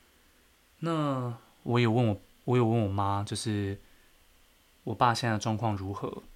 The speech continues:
那当下，当初是发-，到底是发生什么事情会这样讲？那我妈讲说，好像我爸妈要去哪个地方的时候，走着走着，我爸突然走不动了，就直接跌坐在地上。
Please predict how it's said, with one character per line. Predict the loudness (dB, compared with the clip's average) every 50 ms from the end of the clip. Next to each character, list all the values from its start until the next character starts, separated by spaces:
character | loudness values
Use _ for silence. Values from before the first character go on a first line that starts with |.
| -10
那 | -8 -4
当 | -2 -2 -2 0 0
下， | 2 2 2 2 0 0
当 | 0 0 0
初 | 0 -2 -2 -2
是 | -2 -2
发-， | -4 -4 -2 0 2 2
到 | 2 2 2
底 | 0
是 | 0 0
发 | 0 0
生 | 0 -2
什 | -4 -6
么 | -8
事 | -6 -6 -6 -6
情 | -6 -6 -6 -6
会 | -6 -4
这 | -2 -2
样 | -4 -4 -4
讲？ | -8 -10 -12 -12 -16 -20 -20 -20 -20 _ -20 -20 -20 -20 -10 -4
那 | -2 0
我 | 2 2
妈 | 4 4 2 2
讲 | 0 -2 -4 -6
说， | -4 -4 -4 -4
好 | -4 -4
像 | -4 -2 -2 -2
我 | 0
爸 | 2 2 4
妈 | 4 4 2 2 2 2
要 | 0 -2 -2 -2
去 | -2 -2 -2 -2
哪 | -4 -4
个 | -6 -6
地 | -6 -6 -4
方 | -2 -2 -2
的 | -2 -4
时 | -6 -8
候， | -4 -2 -2 -2 -2 -4 -10 -20 -20 -20 -20 -20 -20 _
走 | -4 0 0
着 | 2 2
走 | 2 0 0
着， | 0 0 0
我 | 0
爸 | 2 4 2 4
突 | 2 2
然 | 0 0 0
走 | 0 -4 -6
不 | -6 -8
动 | -4 0 0 2 2 0 -2
了， | -6 -10 -8 -4
就 | -4 -4
直 | -2 -2 -2
接 | -2
跌 | -2 -2 -2 -2 -2 -2
坐 | 0 0 0 0
在 | 0 -2
地 | -4 -8 -10
上。 | -8 -6 -6